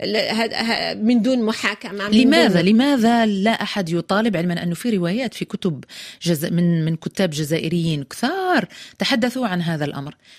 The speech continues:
Speaker 2: ولماذا ليست هناك مطالبة حتى من خلال الأدب والكتابة بمحاكمة هؤلاء؟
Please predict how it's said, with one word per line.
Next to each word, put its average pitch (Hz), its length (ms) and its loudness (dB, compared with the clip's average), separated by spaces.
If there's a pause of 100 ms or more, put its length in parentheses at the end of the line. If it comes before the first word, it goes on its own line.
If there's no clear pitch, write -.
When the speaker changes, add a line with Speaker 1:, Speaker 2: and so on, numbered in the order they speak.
(160)
Speaker 2:
ولماذا 240 420 4
ليست 233 560 2
هناك 196 300 0
مطالبة 180 520 0
حتى - 240 -4
من 202 100 0
خلال 165 320 -4
الأدب 175 360 -4
والكتابة 160 600 -4 (380)
بمحاكمة 247 580 2
هؤلاء؟ 269 400 -2